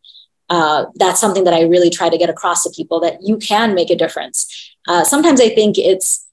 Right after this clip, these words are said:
there's this overwhelming cynicism because of so much, so much bad news about politics, and, and sometimes it's deserved. But if all people hear is just constant negativity, they check out, um, because they don't hear about anything good happening, and they think nothing good can ever happen. So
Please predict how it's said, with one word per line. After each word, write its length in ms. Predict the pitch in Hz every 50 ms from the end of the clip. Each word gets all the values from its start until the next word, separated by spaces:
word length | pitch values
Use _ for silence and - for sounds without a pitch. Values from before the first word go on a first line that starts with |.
| _ -
there's 140 | 190 185 196
this 140 | 196 -
overwhelming 640 | - - 196 208 202 214 196 190 190 185 180 170 165
cynicism 800 | - - 185 185 185 - 247 233 233 262 262 269 285 285 277 269
because 300 | - - - 202 175 175
of 100 | 202 196
so 180 | - - 185
much, 220 | 190 196 196 190 -
so 140 | - 202 190
much 260 | 202 226 226 - -
bad 220 | 190 180 185 -
news 200 | 214 214 214 208
about 260 | 233 208 220 202 -
politics, 420 | - 214 214 214 214 269 233 - -
and, 180 | 156 190 -
and 100 | - 226
sometimes 380 | 233 - 370 277 294 285 240 233
it's 180 | 214 - - -
deserved. 520 | - 190 165 185 170 160 165 165 - _ _ - - - _ _ _ -
But 100 | 214 208
if 100 | 202 208
all 260 | 196 208 208 220 233
people 260 | 226 220 220 214 196
hear 360 | 180 185 - 196 202 196 185
is 160 | 170 165 160
just 220 | - 175 165 - -
constant 420 | - - 185 262 233 - 160 160
negativity, 800 | 175 165 165 165 - - 220 202 196 175 175 175 170 165 165 _ _ _ -
they 120 | 196 185
check 240 | 185 - 160 156 -
out, 320 | - 156 - - - _ _ _ _ _ _ _ -
um, 440 | 185 180 170 160 156 156 151 143 139 -
because 280 | - 185 185 190 170
they 120 | 185 185 180
don't 200 | 185 175 165 160
hear 200 | - 185 175 170
about 200 | 160 160 160 147
anything 340 | 156 165 160 - 160 160
good 140 | 156 165 160
happening, 420 | 170 160 160 165 - 165 165 160 160
and 80 | 160
they 80 | 156 160
think 160 | - 165 156
nothing 300 | 160 165 160 - 156 156
good 180 | 156 147 147 -
can 100 | - 165
ever 200 | 156 151 151 143
happen. 420 | 143 - - - - - - -
So 420 | - - 226 202 190 185 175 180